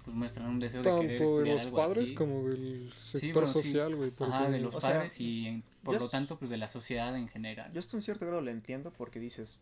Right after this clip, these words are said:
Speaker 3: pues, quiero que mi hijo tenga un futuro estable económico, ¿no? Un, un futuro económico estable. Y la verdad, estas carreras, la verdad, no te lo garantizan, ¿no? En general, yo diría que ninguna,
Speaker 1: Claro,
Speaker 3: pero
Speaker 1: sí, ya,
Speaker 3: son
Speaker 1: la verdad,
Speaker 3: aún menos.
Speaker 1: ninguna, pero
Speaker 3: Pero en general, esas aún menos.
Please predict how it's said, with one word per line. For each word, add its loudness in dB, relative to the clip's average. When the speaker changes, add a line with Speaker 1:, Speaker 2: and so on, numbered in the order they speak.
Speaker 3:
pues, -16
quiero -6
que -8
mi -4
hijo -6
tenga -6
un -8
futuro -6
estable -4
económico, -6
¿no? -10
Un, -6
un -8
futuro -8
económico -8
estable. -8
Y -6
la 0
verdad, -2
estas -10
carreras, -6
la -4
verdad, -2
no -8
te -4
lo 0
garantizan, -8
¿no? -10
En -10
general, -4
yo -4
diría -2
que -6
ninguna, -4
Speaker 1:
Claro, 2
Speaker 3:
pero -4
Speaker 1:
sí, 0
ya, 0
Speaker 3:
son 0
Speaker 1:
la 0
verdad, 2
Speaker 3:
aún 0
menos. 0
Speaker 1:
ninguna, -6
pero -12
Speaker 3:
Pero -4
en -10
general, -6
esas -10
aún -6
menos. -10